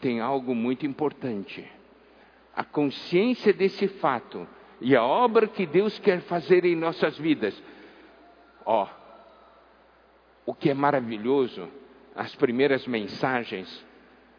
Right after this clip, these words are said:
nos foi mostrado uma coisa. Sabe qual que é seu futuro? É estar inserido no próprio Deus.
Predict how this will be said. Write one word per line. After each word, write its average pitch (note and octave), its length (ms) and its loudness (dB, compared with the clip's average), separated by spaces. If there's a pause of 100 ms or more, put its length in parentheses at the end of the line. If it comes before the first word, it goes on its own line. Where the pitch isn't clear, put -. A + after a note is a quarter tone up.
(120)
nos C3 220 -8
foi A#2+ 180 -4
mostrado A#2 520 -2
uma A#2 160 -4
coisa. F#2+ 540 -4 (800)
Sabe B2+ 440 -8
qual C3+ 220 -2
que - 120 -4
é A2 80 -2
seu A#2 220 -4
futuro? A2 760 0 (960)
É A#2 60 -4
estar A#2 400 -8
inserido A2 680 -6
no G#2 140 -8
próprio E2 400 -6
Deus. - 960 -12